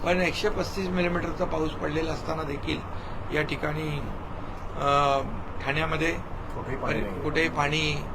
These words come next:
Speaker 1: अ, साचलेलं नाही आणि साचलं असेल ते तात्काळ पंपाने काढण्याचा नि-, निचरा करण्याचा,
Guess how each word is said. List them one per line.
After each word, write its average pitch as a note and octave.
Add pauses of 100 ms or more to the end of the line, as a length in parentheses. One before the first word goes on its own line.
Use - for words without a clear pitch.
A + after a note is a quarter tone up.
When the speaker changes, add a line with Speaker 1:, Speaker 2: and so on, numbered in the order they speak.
(320)
Speaker 1:
अ, C#3+
साचलेलं D3+
नाही C#3+ (600)
आणि D3
साचलं D3
असेल D#3
ते D#3
तात्काळ E3+ (640)
पंपाने D#3
काढण्याचा C#3+
नि-, D3
निचरा D3 (500)
करण्याचा, D3+